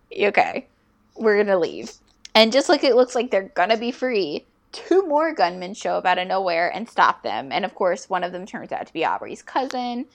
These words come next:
And it's just this whole thing. And so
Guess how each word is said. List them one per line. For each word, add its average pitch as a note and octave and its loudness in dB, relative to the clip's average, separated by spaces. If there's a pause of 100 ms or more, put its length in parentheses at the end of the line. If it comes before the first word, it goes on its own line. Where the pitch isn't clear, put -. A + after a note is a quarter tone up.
(360)
And F3 0
it's G#3 -8
just F#3+ -14
this F#3+ -8
whole F3+ 2 (960)
thing. - -10 (1120)
And G#3+ 0
so G3 4